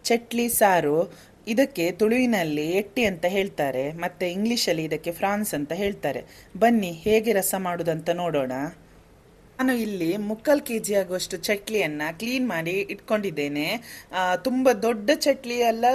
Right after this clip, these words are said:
ಚಿಕ್ಕದು ಅಲ್ಲ, ಮೀಡಿಯಂ ಸೈಜಲ್ಲಿ ಉಂಟು. ಆ, ಈಗ ಸಾರು ಮಾಡ್ಲಿಕ್ಕೆ ಏನೆಲ್ಲ ಬೇಕಂತ ಫಸ್ಟ್ ರೆಡಿ ಮಾಡೋಣ. ಆ, ಒಂದು ತೆಂಗಿನಕಾಯಿ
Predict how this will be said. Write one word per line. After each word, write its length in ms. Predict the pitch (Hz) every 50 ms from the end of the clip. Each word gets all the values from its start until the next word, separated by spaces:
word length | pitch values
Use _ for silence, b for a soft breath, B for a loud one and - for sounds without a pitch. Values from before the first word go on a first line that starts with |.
| 254 254
ಚಿಕ್ಕದು 440 | - - 285 - - - 294 - 277
ಅಲ್ಲ, 140 | 208 160 170
ಮೀಡಿಯಂ 400 | 202 220 247 254 247 247 247 240
ಸೈಜಲ್ಲಿ 440 | - - 190 175 165 175 165 170 190
ಉಂಟು. 640 | 233 240 233 220 - - 147 147 151 165 202 B B B B B B -
ಆ, 300 | 196 190 190 190 190 185
ಈಗ 260 | 180 214 240 208 220
ಸಾರು 440 | 190 190 185 - 240 233 254 285 285
ಮಾಡ್ಲಿಕ್ಕೆ 500 | 262 240 190 170 160 151 147 147 - 156
ಏನೆಲ್ಲ 340 | 170 196 220 240 240 240 233
ಬೇಕಂತ 480 | 208 185 180 165 165 170 160 160 160 170 175 180 175
ಫಸ್ಟ್ 340 | - - 202 196 - - 196
ರೆಡಿ 180 | 196 190 220
ಮಾಡೋಣ. 420 | 226 208 175 156 147 139 135 135 135 135 147 165 185 - B B B B B B B B 175
ಆ, 360 | 175 170 170 170 170 165 160
ಒಂದು 400 | - - 214 233 254 269 277 294
ತೆಂಗಿನಕಾಯಿ 1000 | - 262 233 233 254 262 254 233 - 226 202 190 185 185 185 185 180 180 175 -